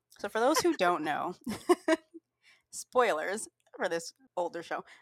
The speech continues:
Speaker 1: Um,
Speaker 2: Twenty-year-old
Speaker 1: yeah.
Speaker 2: anime. <laughs>
Speaker 1: <laughs> Kagome is the reincarnation of Inuyasha's first love, Kikyo. And the beginning of the story, there's a whole mix-up between Inuyasha and Kagome, so they kind of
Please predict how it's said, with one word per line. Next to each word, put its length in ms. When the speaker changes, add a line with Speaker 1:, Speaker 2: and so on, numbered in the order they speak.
Speaker 1:
Um, 260
Speaker 2:
Twenty-year-old 440
Speaker 1:
yeah. 120
Speaker 2:
anime. 20
<laughs> 80
Speaker 1:
<laughs> 280
Kagome 680
is 280
the 140
reincarnation 1000
of 180
Inuyasha's 600
first 340
love, 240
Kikyo. 580
And 360
the 60
beginning 360
of 80
the 80
story, 640
there's 420
a 100
whole 680
mix-up 800
between 580
Inuyasha 640
and 140
Kagome, 560
so 160
they 120
kind 320
of 280